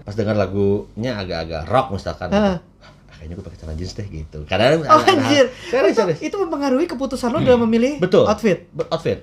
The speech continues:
Speaker 1: Jadi,
Speaker 2: Ah,
Speaker 1: musik
Speaker 2: oke.
Speaker 1: itu bisa mempengaruhi mood lo kan. Jadi,
Speaker 2: Iya,
Speaker 1: ka-, makanya
Speaker 2: benar.
Speaker 1: kadang-kadang gue punya playlist yang emang gue udah set gitu.
Speaker 2: Hmm.
Speaker 1: Jadi, gue, gue biarin jalan aja terus.
Speaker 2: Ah, ah, ah.
Speaker 1: Pas gue lagi pakai baju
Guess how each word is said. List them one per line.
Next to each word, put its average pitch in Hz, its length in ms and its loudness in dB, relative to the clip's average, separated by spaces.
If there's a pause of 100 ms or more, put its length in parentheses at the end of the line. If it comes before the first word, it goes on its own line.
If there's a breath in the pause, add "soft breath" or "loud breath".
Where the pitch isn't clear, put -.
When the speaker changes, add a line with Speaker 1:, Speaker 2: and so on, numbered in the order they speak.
(120)
Speaker 1:
Jadi, 147 200 -2
Speaker 2:
Ah, 226 460 -4
Speaker 1:
musik 165 320 2
Speaker 2:
oke. 151 80 -2
Speaker 1:
itu 190 160 -4
bisa 185 420 0
mempengaruhi 135 540 -2
mood 151 260 0
lo 110 220 -6
kan. 80 240 -4
Jadi, 175 160 0
Speaker 2:
Iya, 151 180 4
Speaker 1:
ka-, 123 140 0
makanya 143 160 2
Speaker 2:
benar. 190 160 2
Speaker 1:
kadang-kadang 165 240 2
gue 185 140 0
punya 139 200 -4
playlist 123 440 -4
yang 120 120 -4
emang 120 240 -2
gue 104 280 0
udah 78 280 -8
set 90 360 -6
gitu. - 260 -16 (160)
Speaker 2:
Hmm. 214 260 2
Speaker 1:
Jadi, 135 140 0
gue, 113 340 0
gue 117 220 -4
biarin 95 380 0 (360)
jalan 90 320 -2
aja 123 140 -2
terus. 98 260 -4
Speaker 2:
Ah, 175 140 2
ah, 165 160 0
ah. 160 240 -2
Speaker 1:
Pas 151 100 -2
gue 135 160 -4
lagi 90 140 -2
pakai 78 180 -10
baju 110 180 -4